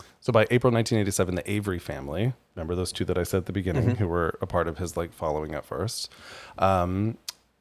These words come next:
Speaker 1: they were the ones that originally joined Jeff in, in Independence, Missouri, moved to Kirtland to join them.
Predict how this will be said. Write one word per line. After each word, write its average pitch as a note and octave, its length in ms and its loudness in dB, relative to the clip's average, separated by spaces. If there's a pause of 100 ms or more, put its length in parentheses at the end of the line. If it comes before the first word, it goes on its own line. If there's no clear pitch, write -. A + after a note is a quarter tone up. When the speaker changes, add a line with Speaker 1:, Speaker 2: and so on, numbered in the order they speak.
(340)
Speaker 1:
they A2+ 260 2
were G2+ 100 2
the G2 40 0
ones F#2+ 140 0
that F#2 80 -2
originally F#2+ 320 -2
joined F#2+ 240 -2
Jeff F2+ 220 -4
in, F2+ 160 -2
in F2+ 160 -4
Independence, F#2 440 -4
Missouri, F2+ 560 -4
moved A2+ 680 6
to A2+ 140 -2
Kirtland D2+ 720 -4 (120)
to - 140 -4
join E2 340 -6
them. - 320 -6